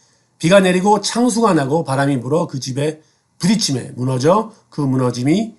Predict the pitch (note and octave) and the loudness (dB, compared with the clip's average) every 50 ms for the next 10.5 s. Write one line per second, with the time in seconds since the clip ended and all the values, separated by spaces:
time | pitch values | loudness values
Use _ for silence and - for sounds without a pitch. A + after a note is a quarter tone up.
0 | _ _ _ _ _ - - - F#3+ F3+ F3+ E3 D#3 D3 C#3 - - - _ _ | _ _ _ _ _ -12 -6 -2 0 2 2 2 2 0 -2 -6 -10 -20 _ _
1 | _ _ - B2 A#2+ A#2 G#2+ G#2+ G2 - - C3 - - - _ _ _ C3+ C3 | _ _ -6 -6 -6 -6 -8 -10 -12 -14 -18 -20 -20 -20 -20 _ _ _ -6 -2
2 | C#3 D#3 C#3 B2 - - D3 A#2 C#3 C#3+ C#3 - - G#2+ A2 C3+ C3 - - _ | 0 0 0 -2 -2 -4 -4 -4 -4 -4 -6 -8 -10 -12 -14 -16 -20 -20 -20 _
3 | _ _ _ _ _ _ _ _ _ _ _ _ - - F#3 G#3 A3+ A#3 A#3+ B3 | _ _ _ _ _ _ _ _ _ _ _ _ -2 2 4 4 6 6 6 4
4 | A#3 G3+ A3+ A3+ A3+ A3+ A3+ A3 A#3+ A#3 D#3 D3+ E3+ F#3 G#3 F#3+ F#3 G3+ G3 G3+ | 4 4 4 4 4 4 4 4 4 4 4 4 2 2 2 2 2 2 2 4
5 | G3 G3 G3 G3 F#3+ F#3+ D#3+ F3+ F#3 F#3+ F#3+ G3 G3 - G3+ G3 F3+ - F#3+ F#3 | 4 4 4 2 2 2 2 4 4 4 2 2 -2 0 -2 -2 -2 0 0 0
6 | E3+ D#3+ F3 F3+ - - D#3 D#3 - F#3+ F3 D3+ C3+ B2+ B2 B2+ A#2 - - _ | 0 0 -2 -4 -6 -6 -6 0 2 2 2 2 0 0 -2 -2 -6 -8 -12 _
7 | _ _ _ _ _ _ - E3+ E3+ F3 F#3 F#3 F3 D#3+ D#3+ D3+ D#3 E3+ F#3+ F#3+ | _ _ _ _ _ _ -2 0 2 4 4 4 2 2 2 2 2 2 2 0
8 | - - D3+ D3 D#3+ E3+ C#3+ - A#2 C3 - - F#3+ F#3+ E3+ D#3 C3+ C3 D3+ F#3+ | -2 -2 0 2 2 2 2 0 -2 -4 -2 -2 -2 0 2 2 2 2 2 0
9 | G3 G3 - _ _ _ _ - F3+ F#3 F3+ F3+ F3+ - E3 E3+ E3+ D3+ D3 D3+ | -2 -6 -12 _ _ _ _ -2 0 0 0 -2 -2 -2 0 0 0 0 -2 -2
10 | D3+ C#3 B2+ A#2+ D3 F3 C#3+ G#2+ G2 - | -2 -2 -2 0 0 0 -2 -2 -6 -14